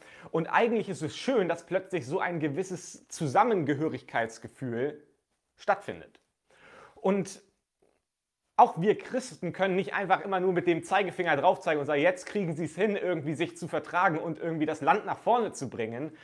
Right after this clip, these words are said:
sondern wir leben es ja auch immer wieder, dass, obwohl wir als Christen einen so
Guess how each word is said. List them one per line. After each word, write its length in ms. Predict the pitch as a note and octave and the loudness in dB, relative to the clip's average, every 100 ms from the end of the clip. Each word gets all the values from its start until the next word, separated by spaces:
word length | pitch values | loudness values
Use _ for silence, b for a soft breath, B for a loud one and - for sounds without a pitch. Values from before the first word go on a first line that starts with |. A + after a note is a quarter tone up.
| B B | B B
sondern 420 | A#2 C#3 D#3+ D3+ B2+ | -8 -4 -4 -4 0
wir 140 | F3 | 0
leben 300 | E3 E3+ D#3 | 0 -2 -4
es 140 | D#3 | -6
ja 120 | D3 C#3+ | -4 0
auch 260 | D3+ - | -2 -2
immer 360 | E3 E3+ D3 A2+ | -6 -4 -4 -2
wieder, 580 | E3 C3 A2 B2+ C3+ B B B B | -2 -2 0 -2 -4 B B B B
dass, 540 | B2 D#3 - - - _ | 0 0 -2 -14 -18 _
obwohl 600 | - D#3 B2 F3 A#3 D3 | -2 -2 0 2 4 2
wir 180 | D3+ G#3 | 2 2
als 180 | D#3+ - | 2 -2
Christen 520 | - F#3+ F#3+ - E3 | -4 -4 -4 -8 -10
einen 360 | - D#3+ D#3+ D3+ | -6 -4 -2 -4
so 380 | A#2+ G#3+ F3 | 0 2 2